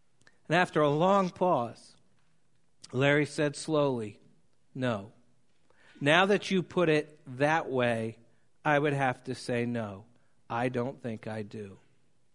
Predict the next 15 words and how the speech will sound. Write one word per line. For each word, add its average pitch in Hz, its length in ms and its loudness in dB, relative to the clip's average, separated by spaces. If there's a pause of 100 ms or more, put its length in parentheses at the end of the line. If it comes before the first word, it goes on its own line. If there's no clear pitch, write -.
(1200)
Henry 165 320 2
David 156 480 2
Thoreau 143 360 2
said 123 320 -4
that 127 160 -2
most 147 360 -4
men 131 340 0
lead 131 220 -2
lives 135 460 -2
of 110 180 -16
quiet 123 440 -4
desperation. 113 880 -10 (840)
Larry 127 520 0 (240)
certainly 113 600 -8
did. 107 300 -10